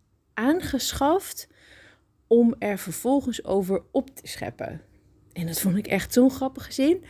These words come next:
Toen dacht ik, "Ja, dat is, <laughs> dat is gewoon zo." Er zit echt, echt een, eh, ehm, ja, dat is gewoon een waarheid als een koe. Eh,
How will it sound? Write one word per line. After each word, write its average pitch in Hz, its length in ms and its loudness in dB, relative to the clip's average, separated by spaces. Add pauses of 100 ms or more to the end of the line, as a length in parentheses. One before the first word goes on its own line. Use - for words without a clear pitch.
(460)
Toen - 140 -8
dacht 208 200 -2
ik, 220 160 0
"Ja, 269 220 6
dat - 160 2
is, 175 280 -4 (140)
<laughs> 254 320 2
dat - 160 -6
is 277 180 0
gewoon 196 320 2
zo." 165 240 2
Er 175 140 0
zit 220 180 -2
echt, 220 200 -6
echt 220 500 -2
een, 220 200 -2
eh, 208 200 0 (520)
ehm, 202 520 4 (800)
ja, 240 160 4 (140)
dat 220 120 4
is - 40 -6
gewoon 165 220 4
een 160 100 2
waarheid 208 480 0
als 170 140 -4
een 160 60 -16
koe. 147 160 -8 (440)
Eh, 190 300 2